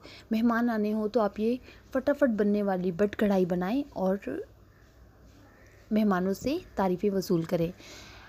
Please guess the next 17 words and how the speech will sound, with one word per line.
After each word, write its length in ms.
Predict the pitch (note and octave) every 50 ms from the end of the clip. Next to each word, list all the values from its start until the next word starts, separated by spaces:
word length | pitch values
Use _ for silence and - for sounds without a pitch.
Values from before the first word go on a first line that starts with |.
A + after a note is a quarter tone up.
| - -
अगर 240 | F#3+ F#3+ G3 D4+ E4
आप 140 | D#4+ D4+ C#4+
लोगों 180 | D#4 C4+ D#4+ D4+
को 100 | E4 D4
मेरी 200 | D4 D4+ D4+ D4+
रेसिपीज़ 460 | C#4+ D4 C#4+ - - D4 D4 C4+ C#4+
अच्छी 200 | C4+ - - C4+
लगती 300 | C#4 C#4 - - C#4+ C4+
हैं 140 | C#4+ C#4 C4+
तो 100 | - C4
मेरे 140 | A#3 G#3+ G#3
चैनल 280 | - G#3+ F#3+ F#3 F#3
को 100 | F#3 A#3
सब्सक्राइब 480 | A3 - A3 G3+ - - G#3+ F#3 F3+ E3+
कर 120 | - G#3
दिया 200 | G3 F#3 A3+ A3+
करें 260 | A3 - A#3+ C4+ D#4+